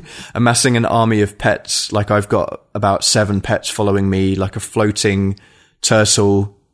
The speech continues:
that has no, no good reason to be floating around. Um, <laughs> a,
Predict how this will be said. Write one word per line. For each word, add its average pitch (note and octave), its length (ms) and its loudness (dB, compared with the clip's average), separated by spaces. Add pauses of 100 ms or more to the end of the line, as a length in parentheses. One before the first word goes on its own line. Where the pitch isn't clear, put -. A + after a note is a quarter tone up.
(120)
that F#2+ 120 0
has G2+ 220 0
no, G2 400 2 (400)
no B2 160 2
good G#2 220 0
reason G#2 260 2
to - 100 -4
be F#2+ 100 -2
floating G2 440 -2
around. G2 560 0 (140)
Um, F#2+ 440 -2 (440)
<laughs> - 420 -6
a, A2 180 0